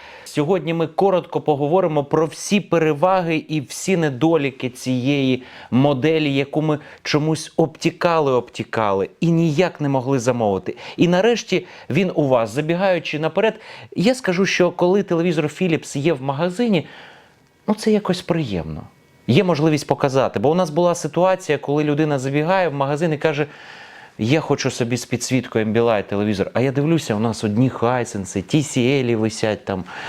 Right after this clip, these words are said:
що у нас ще там, нові Грюнхельми з'явилися, Ерго,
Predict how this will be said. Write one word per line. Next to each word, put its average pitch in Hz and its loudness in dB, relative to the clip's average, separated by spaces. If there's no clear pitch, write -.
що 123 2
у 107 0
нас 104 0
ще - -6
там, 95 0
нові 143 2
Грюнхельми 117 0
з'явилися, 104 -4
Ерго, 120 2